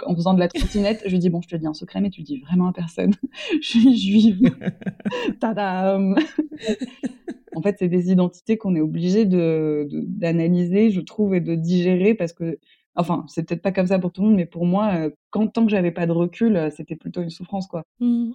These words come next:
Speaker 1: Mon nom de famille, euh, donc, euh, Marion deux, euh, bip bip, euh, c'était, euh, c'était, euh, ridicule, en fait, pour l'environnement dans lequel j'étais, qui était un environnement, euh,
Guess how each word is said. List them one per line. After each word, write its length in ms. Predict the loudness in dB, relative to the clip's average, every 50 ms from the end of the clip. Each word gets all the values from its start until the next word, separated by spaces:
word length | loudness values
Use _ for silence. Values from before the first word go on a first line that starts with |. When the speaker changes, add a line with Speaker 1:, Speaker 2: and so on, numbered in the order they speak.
| -10 -8
Speaker 1:
Mon 140 | -4 -2
nom 120 | 0 2 2
de 60 | 2
famille, 440 | 2 2 2 4 4 6 6 6 4
euh, 680 | 4 0 -2 -2 -4 -4 -4 -4 -4 -4 -4 -4 -4
donc, 300 | -4 -4 -4 -4 -4 -4
euh, 80 | -4 -4
Marion 340 | -4 -2 -2 0 0 2 2
deux, 460 | 2 2 2 2 2 2 2 2 0 -2
euh, 480 | -4 -4 -2 -2 -4 -4 -4 -6 -6
bip 200 | -4 -4 -4 -4
bip, 260 | -2 0 0 0 0 0 -2
euh, 500 | -2 0 0 0 0 0 0 -2 -2 -4
c'était, 380 | -2 -4 -4 -2 0 2 2 2
euh, 260 | 2 2 0 -2 -4 -6 -12
c'était, 480 | -10 -8 -8 -8 -6 -4 -2 0 0
euh, 180 | 0 0 -2 -4
ridicule, 600 | -4 -2 0 0 0 0 2 2 2 2 2 0 -2
en 100 | -6 -4
fait, 180 | -4 -6 -6
pour 160 | -4 -4 -2
l'environnement 480 | -2 0 0 0 0 0 0 0 -2 -2
dans 140 | -2 -2 -2
lequel 240 | -4 -4 -4 -6 -4
j'étais, 380 | -4 -6 -4 -2 -2 -2 -2 -2
qui 80 | -4 -6
était 140 | -6 -4
un 140 | -4 -4 -2
environnement, 640 | -2 -4 -4 -4 -4 -4 -4 -2 -2 -2 -2 -2
euh, 40 | -4